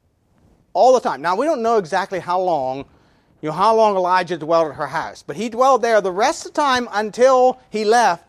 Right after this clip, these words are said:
to go for the contest in Mount Carmel. And it was, you know, probably within days of that, that it rained. So, you know, how long he dwelled at the brook, we don't know. Six months,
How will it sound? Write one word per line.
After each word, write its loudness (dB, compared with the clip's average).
to -10
go 4
for -4
the -2
contest -2
in -4
Mount -8
Carmel. -6
And -6
it -6
was, -4
you -4
know, 2
probably 4
within 2
days 4
of 0
that, 2
that -2
it -6
rained. -6
So, 2
you 2
know, 4
how 2
long 6
he 0
dwelled 4
at 0
the -16
brook, 0
we -2
don't 0
know. -2
Six -8
months, -8